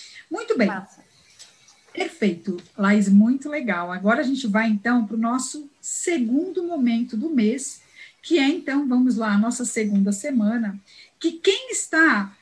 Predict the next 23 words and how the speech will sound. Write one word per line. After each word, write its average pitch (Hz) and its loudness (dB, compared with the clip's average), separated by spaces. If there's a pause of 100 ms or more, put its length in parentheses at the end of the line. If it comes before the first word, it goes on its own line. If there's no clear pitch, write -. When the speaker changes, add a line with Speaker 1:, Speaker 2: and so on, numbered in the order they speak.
(120)
Speaker 1:
ah, 226 2 (120)
falando 311 4
aqui 233 -2
por 202 0
nós 240 2
é 247 -6
o 233 0
nosso 254 0
arquétipo 247 -10
da 240 -2
mãe. 202 -2 (840)
Quem 440 0
é 339 2
a 370 0
mãe? 175 0 (180)
A 302 0
mãe 214 4
é 214 -2
aquele 240 -4
arquétipo 214 -4
que 208 -8
quer 240 -4
sociabilizar. 294 -10